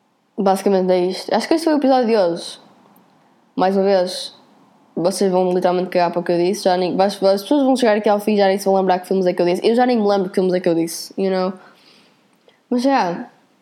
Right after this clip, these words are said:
eu sou uma boa companhia, aren't I? E <laughs>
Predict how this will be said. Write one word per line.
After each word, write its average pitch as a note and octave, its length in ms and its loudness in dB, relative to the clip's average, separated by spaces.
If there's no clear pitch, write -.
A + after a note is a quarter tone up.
eu A3+ 80 0
sou C#4 120 0
uma C#4 80 2
boa B3+ 140 2
companhia, G#3 600 -2
aren't A3 280 -2
I? A3+ 300 -4
E G3 460 -2
<laughs> F3 300 -6